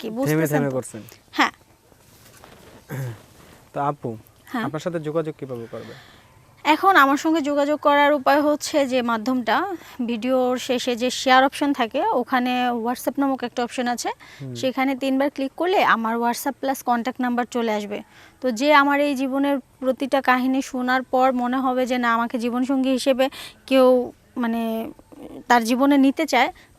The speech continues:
Speaker 1: অবশ্য শুধু সেই ব্যক্তিটাই আমাকে নক করবে, এছাড়া অন্যদের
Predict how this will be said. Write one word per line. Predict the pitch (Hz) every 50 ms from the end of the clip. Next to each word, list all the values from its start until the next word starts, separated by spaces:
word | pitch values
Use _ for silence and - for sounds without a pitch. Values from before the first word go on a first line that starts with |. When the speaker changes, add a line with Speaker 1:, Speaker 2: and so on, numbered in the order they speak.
| _ -
Speaker 1:
অবশ্য | - 240 233 269 - - 320
শুধু | 294 - 302 262 302
সেই | 285 - - 269 269
ব্যক্তিটাই | 262 277 262 - - 269 - 330 339 311
আমাকে | 269 254 240 - 262 240
নক | 220 208 208 - -
করবে, | 220 208 208 202 - - 262 240 _ -
এছাড়া | - 240 - - 285 285 285 269 254 240 240
অন্যদের | 240 247 254 254 240 262